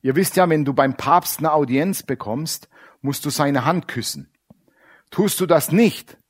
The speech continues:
wird im Vorfeld geklärt, da bekommst du keine Audienz. Und wenn du die Hand küsst, weil er ist ja der Stellvertreter Gottes auf Erden, der zweite Christus, wenn du so willst, aber wenn du seine Hand küsst, bedeutet es, du unterwirfst dich der heiligen römischen katholischen Kirche.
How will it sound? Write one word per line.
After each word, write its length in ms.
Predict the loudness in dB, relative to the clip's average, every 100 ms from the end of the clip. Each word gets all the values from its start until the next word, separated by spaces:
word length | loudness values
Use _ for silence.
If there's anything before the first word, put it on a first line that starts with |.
| _
wird 200 | -6 -2
im 80 | -2
Vorfeld 500 | 2 2 2 -2 0
geklärt, 560 | -4 2 2 2 -2 -2
da 240 | -2 _ _
bekommst 420 | -10 -4 -4 -4 -6
du 60 |
keine 340 | -2 0 2 0
Audienz. 640 | 0 -2 -2 -4 -10 -18 _ _ _ _ -20 -10
Und 160 | -2 2
wenn 140 | 4
du 100 | 4
die 140 | 2 4
Hand 280 | 2 2
küsst, 500 | 0 0 0 -4 -10 _ _ _ _
weil 140 | 2 4
er 80 |
ist 100 | 4
ja 80 | 2
der 120 | 0
Stellvertreter 720 | -2 2 2 2 -2 0 0 2
Gottes 360 | 0 -2 -4
auf 160 | -4 -4
Erden, 560 | -6 -4 -4 -6 -10 _ _ _ _ _ _ _ _
der 300 | 2 2 2 _ _ _ _ _ _ _ _ _ _ -14
zweite 400 | 0 2 2 -4
Christus, 560 | -2 -4 -2 -4 -2
wenn 120 | -6 -6
du 80 |
so 200 | -4 0
willst, 340 | 2 0 -4 _ _ _ _ _ _ _ _ -4
aber 220 | 0 2
wenn 120 | 2
du 80 | 2
seine 320 | 0 0 2
Hand 200 | 0 0
küsst, 260 | -2 -4 -6
bedeutet 420 | 2 4 4 2
es, 140 | 0
du 100 | -2
unterwirfst 800 | 0 0 2 2 4 4 4 -4
dich 160 | -6 -4
der 240 | -6 -2
heiligen 440 | 0 2 0 -4 -2
römischen 680 | 0 0 -2 -6 -10 _
katholischen 640 | -8 -8 -4 -4 -4 -8 -10
Kirche. 400 | -8 -10 -12